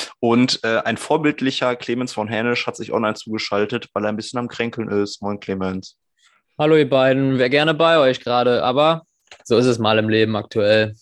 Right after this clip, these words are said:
Speaker 1: Ja, aber kein Corona, wie ich hörte, sondern eher einfach nur so eine allgemeine Geschichte.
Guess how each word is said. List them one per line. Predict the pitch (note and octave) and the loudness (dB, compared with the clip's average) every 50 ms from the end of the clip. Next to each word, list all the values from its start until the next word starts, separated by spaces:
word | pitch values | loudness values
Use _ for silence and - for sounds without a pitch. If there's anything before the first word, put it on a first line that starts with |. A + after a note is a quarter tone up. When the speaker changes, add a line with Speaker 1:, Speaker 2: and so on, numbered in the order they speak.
| _ _ _ _ _ G#2 | _ _ _ _ _ -8
Speaker 1:
Ja, | G2 F#2+ F#2+ - - | -6 -4 -4 -2 -2
aber | G#2+ A2+ A#2 A2+ | 0 2 2 2
kein | A2 - G#2+ A2 G#2 | 2 0 -2 -2 0
Corona, | - G#2+ G2+ G2+ G2 F#2 - | 0 2 2 2 2 0 -2
wie | G#2+ | -4
ich | - - | -4 -4
hörte, | F#2 F#2 - G2+ F#2 | -4 -2 -2 -2 -2
sondern | F#2+ F#2 F#2+ F#2 F2+ | -2 -2 -4 -4 -4
eher | C#2+ - F2+ E2+ | -4 -4 -2 -2
einfach | D2+ F2+ - - F2+ | -2 -4 -4 -6 -8
nur | G2 F#2 F#2 F2+ | -6 -4 -6 -4
so | F#2 F2 | -4 -4
eine | D2 - | -4 -4
allgemeine | F2 F2+ F#2 F2+ F2+ F2+ F2+ F2 F2 | -4 -4 -4 -4 -2 -4 -4 -4 -4
Geschichte. | F2+ - - - - - - G3+ | -6 -6 -6 -8 -8 -6 -6 -6